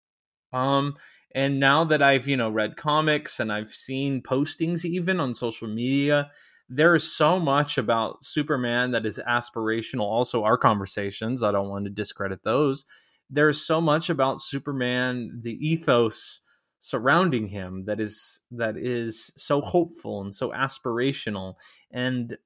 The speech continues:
I think my biggest takeaway of m-, you know, the previous iterations on screen is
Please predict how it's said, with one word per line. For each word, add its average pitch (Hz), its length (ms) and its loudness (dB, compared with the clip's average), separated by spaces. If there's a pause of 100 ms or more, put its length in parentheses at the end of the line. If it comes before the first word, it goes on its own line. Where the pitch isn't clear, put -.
I 117 120 0
think 143 380 -6
my 110 200 -4
biggest 135 500 -4
takeaway 117 640 0
of 107 300 -6
m-, 113 160 -8 (280)
you 120 120 -10
know, 110 160 -6
the 107 80 -6
previous 117 420 -6
iterations 120 540 -4
on 127 160 -6
screen 170 420 -6
is 139 240 0